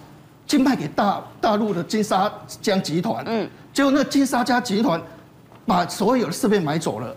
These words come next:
Speaker 1: 但是那个，那个只有留所谓的厂房而已。
Speaker 2: 嗯。
Speaker 1: 所以原则上有人就质疑，所以这段时间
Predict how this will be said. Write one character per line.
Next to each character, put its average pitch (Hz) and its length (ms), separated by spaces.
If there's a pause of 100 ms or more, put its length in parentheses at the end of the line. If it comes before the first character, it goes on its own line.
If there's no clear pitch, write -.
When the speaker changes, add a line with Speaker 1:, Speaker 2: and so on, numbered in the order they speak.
(140)
Speaker 1:
但 233 160
是 247 120
那 233 120
个， 196 240 (360)
那 254 120
个 196 320
只 208 240
有 202 140
留 151 240
所 135 160
谓 185 100
的 165 80
厂 143 180
房 120 220
而 127 180
已。 135 260
Speaker 2:
嗯。 202 240
Speaker 1:
所 262 160
以 - 80
原 214 120
则 196 100
上 208 220 (100)
有 160 160
人 160 120
就 208 140
质 175 220
疑， 156 80
所 196 180
以 202 40
这 214 160
段 208 160
时 160 140
间 180 180